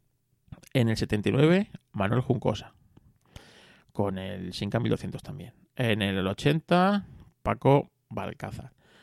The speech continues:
Con el, con el Simca mil doscientos. En el ochenta y uno, como os he dicho, pues, eh, había los Talbot Horizon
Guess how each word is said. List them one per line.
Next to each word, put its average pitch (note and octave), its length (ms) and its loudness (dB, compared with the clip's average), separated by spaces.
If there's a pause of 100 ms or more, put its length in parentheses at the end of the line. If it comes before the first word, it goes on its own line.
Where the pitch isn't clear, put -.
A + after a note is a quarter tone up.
(140)
Con A2+ 160 2
el, G2+ 280 2
con G#2 200 -4
el F#2+ 220 -8
Simca G#2 240 -2
mil G#2+ 100 0
doscientos. - 460 -6
En B2 80 -6
el G2+ 60 -2
ochenta G#2 340 0
y A#2+ 80 4
uno, F#3+ 340 4 (680)
como F#2+ 460 -6
os G2+ 140 -12
he G#2+ 80 -4
dicho, C3 480 -2
pues, G#2+ 240 -14
eh, - 560 -16
había G#2 320 0
los G#2 160 2
Talbot A#2+ 300 2
Horizon A#2 420 0